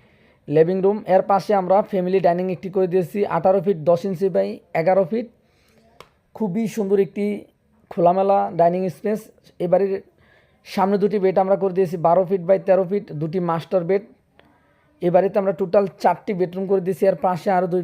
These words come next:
দুটি বেড করে দিয়েছি তেরো ফিট সাত ইঞ্চি by বারো ফিট,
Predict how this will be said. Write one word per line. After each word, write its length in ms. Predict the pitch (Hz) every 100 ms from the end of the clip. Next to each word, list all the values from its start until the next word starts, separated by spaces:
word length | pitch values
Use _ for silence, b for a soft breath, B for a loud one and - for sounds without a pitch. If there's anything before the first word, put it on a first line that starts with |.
| 180
দুটি 440 | 165 147 147 160 196
বেড 200 | 175 160
করে 160 | 190
দিয়েছি 260 | 175 180 196
তেরো 240 | 175 185
ফিট 180 | 185 196
সাত 220 | - 165
ইঞ্চি 240 | 185 185 202
by 140 | 196
বারো 240 | 170 175 185
ফিট, 200 | 202